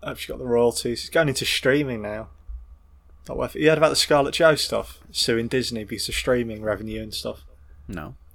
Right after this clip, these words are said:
Speaker 1: Taken out of cinemas, uh, Black Widow, and put into streaming, so she's suing them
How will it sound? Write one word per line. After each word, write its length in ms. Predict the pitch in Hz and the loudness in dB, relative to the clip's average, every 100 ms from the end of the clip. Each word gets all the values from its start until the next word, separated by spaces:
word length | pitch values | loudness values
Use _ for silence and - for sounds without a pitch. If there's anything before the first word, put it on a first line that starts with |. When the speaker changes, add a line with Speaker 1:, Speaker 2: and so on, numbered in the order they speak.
| - - - - - | -20 -20 -20 -20 -2
Speaker 1:
Taken 280 | 135 123 123 | 0 2 0
out 140 | 117 | -2
of 80 | 110 | -2
cinemas, 500 | 127 113 117 120 - | -2 -2 -4 -4 0
uh, 180 | 110 107 | 0 0
Black 300 | 107 101 - | -2 -4 -4
Widow, 300 | 117 120 120 | -2 -2 -4
and 180 | 117 | -8
put 140 | - 120 | -10 -8
into 160 | - | -6
streaming, 480 | - - 120 120 123 | -6 -4 -4 -4 -8
so 120 | - 120 | -8 -8
she's 160 | - | -4
suing 340 | - 120 117 117 | -2 -2 -4 -8
them 180 | 120 | -12